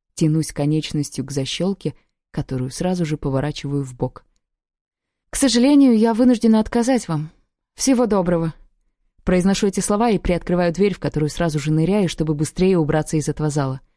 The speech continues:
Воронов не останавливает, давая мне уйти. Он в любой момент мог перехватить меня и закрыть в том помещении и хорошенько оттрахать. Но вместо этого я тяжело дышу, пытаясь унять дрожь во всем теле.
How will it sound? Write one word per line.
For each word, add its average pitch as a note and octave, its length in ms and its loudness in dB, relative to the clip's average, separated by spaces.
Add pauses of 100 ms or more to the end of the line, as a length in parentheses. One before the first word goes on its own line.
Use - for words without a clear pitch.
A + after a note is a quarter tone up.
(260)
Воронов F#3 520 2
не G3+ 120 4
останавливает, F#3 800 0
давая E3+ 360 0
мне F3 180 2
уйти. F3+ 440 -2 (320)
Он F#3+ 180 4
в F3+ 60 -2
любой G#3 280 2
момент A3 500 4
мог F#3 240 0
перехватить F#3+ 600 0
меня E3+ 240 0
и - 120 0
закрыть G#3 400 0
в - 80 -12
том D#3+ 160 0
помещении D#3+ 720 0 (220)
и G3 80 -6
хорошенько F3+ 640 -2
оттрахать. - 580 -6 (480)
Но A#3 100 4
вместо A3+ 380 4
этого A3 260 2
я F#3 180 2
тяжело G3 360 2
дышу, G#3+ 360 0
пытаясь G3 600 0
унять G#3+ 320 6
дрожь G3 320 2
во F#3+ 100 2
всем G3+ 300 0
теле. D#3+ 360 -2